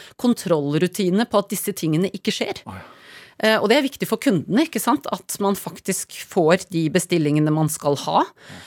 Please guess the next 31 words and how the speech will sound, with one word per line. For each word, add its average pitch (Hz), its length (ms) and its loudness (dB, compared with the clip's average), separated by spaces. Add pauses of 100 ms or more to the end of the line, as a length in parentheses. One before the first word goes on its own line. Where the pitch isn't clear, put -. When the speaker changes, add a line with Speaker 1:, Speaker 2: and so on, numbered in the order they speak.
(120)
Speaker 1:
Og - 80 4
sikkerhetsrutiner, 185 1200 2
at 226 180 -4
ikke 185 240 0
informasjon 170 720 2
lekker 160 480 -2
feil, 247 400 2
ikke - 140 -4
sant? 254 180 2
Det 170 80 2
er 226 80 2
veldig 151 240 0
viktig. 202 380 0 (420)
At 214 160 0
ikke, - 320 2 (420)
at 190 140 -8
man 196 160 0
ikke - 240 2 (320)
informasjon 175 880 0
om 156 240 2
et 156 160 -2
selskap 190 480 0
lekker 165 320 0
ut, 220 480 -4
eller 156 320 2 (400)
den 226 160 2
type 202 240 -2
ting. 214 240 2
Så 208 160 -2
min 208 160 2
oppgave 180 320 0